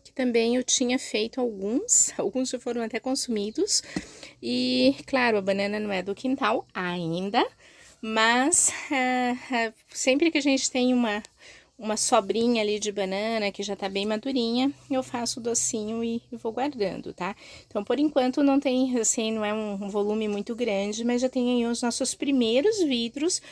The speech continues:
de coisas, com exceção ali do doce de banana, o resto tudo produzido aqui no quintal, tá? Então, tudo, tudo da nossa horta. E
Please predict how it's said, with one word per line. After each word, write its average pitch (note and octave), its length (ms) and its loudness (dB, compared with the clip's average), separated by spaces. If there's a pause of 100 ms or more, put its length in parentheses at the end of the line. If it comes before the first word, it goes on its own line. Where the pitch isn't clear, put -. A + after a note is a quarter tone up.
(380)
de D#4 220 2
coisas, C4 420 4
com C#4 100 -2
exceção A3+ 680 2
ali G3+ 220 -2
do A3 140 -4
doce A3+ 280 -2
de C4 80 -8
banana, C#4 340 2
o D4+ 60 4
resto C4 400 0 (180)
tudo F4 380 4 (160)
produzido D#4+ 640 0
aqui C4 180 -2
no B3+ 100 2
quintal, C4 460 -4 (460)
tá? G3 240 -4
Então, G3 460 -4 (160)
tudo, G3 160 -10
tudo A3 280 -6
da A#3+ 120 -2
nossa A#3+ 320 0
horta. F3 340 0 (640)
E D4 300 2